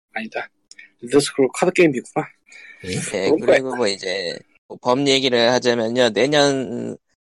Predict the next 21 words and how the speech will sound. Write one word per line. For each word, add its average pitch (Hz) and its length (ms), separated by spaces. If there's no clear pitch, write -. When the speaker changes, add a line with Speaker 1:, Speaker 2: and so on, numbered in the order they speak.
Speaker 3:
내년, 131 380
내년 135 340
삼월 160 360
십구 - 320
일부터 131 340
해외 143 340
사업자의 113 520
국내 117 320
대리인이 104 680
지정 98 360
의무화가 90 460
된다고 71 420
하네요. 87 320
Speaker 1:
저건 135 240
내가 131 220
뭐라고 131 320
할 165 100
말이 180 180
없으니 135 260
잘 120 180
모르겠습니다. 110 640